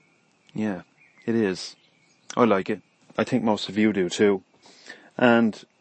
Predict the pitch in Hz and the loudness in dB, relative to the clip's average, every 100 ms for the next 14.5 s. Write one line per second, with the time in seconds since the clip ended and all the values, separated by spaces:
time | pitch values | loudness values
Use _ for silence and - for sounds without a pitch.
0 | - 113 156 143 151 120 - 107 101 95 | 0 2 2 2 2 2 0 -2 -2 -6
1 | 92 80 78 - 55 - _ - 131 104 | -2 0 0 -2 -8 -12 _ 0 2 2
2 | 107 - 110 104 95 - 104 92 98 90 | -2 0 0 0 -4 2 0 2 -4 -6
3 | - - - - 123 107 95 104 98 95 | -8 -18 -20 -6 0 0 0 -4 -4 -4
4 | - 98 95 - 92 - _ _ _ _ | -2 -4 -4 -8 -10 -14 _ _ _ _
5 | _ 95 92 92 - - 120 123 131 113 | _ -6 -6 -8 -16 -4 2 4 2 2
6 | 110 113 117 - 110 113 113 - 117 110 | 2 2 2 -2 -4 -2 -2 -2 -4 -4
7 | - 113 110 - _ - - - _ - | -2 -2 -2 -6 _ -20 -20 -20 _ 2
8 | 110 107 101 101 - _ _ _ _ _ | 2 2 0 0 -4 _ _ _ _ _
9 | _ - 123 120 147 127 - 107 95 110 | _ 0 2 4 4 2 -2 0 0 -4
10 | 110 - - 101 98 101 - 120 113 - | -12 -12 -8 -8 -6 -6 2 4 4 -2
11 | - _ _ _ _ _ _ _ _ _ | -10 _ _ _ _ _ _ _ _ _
12 | - 110 113 107 - 110 107 110 120 117 | 0 4 6 4 2 2 4 4 2 -2
13 | 101 95 107 117 - - - - 123 - | -2 0 0 -2 -10 -20 -20 -4 -2 2
14 | 143 143 120 117 | 2 2 2 2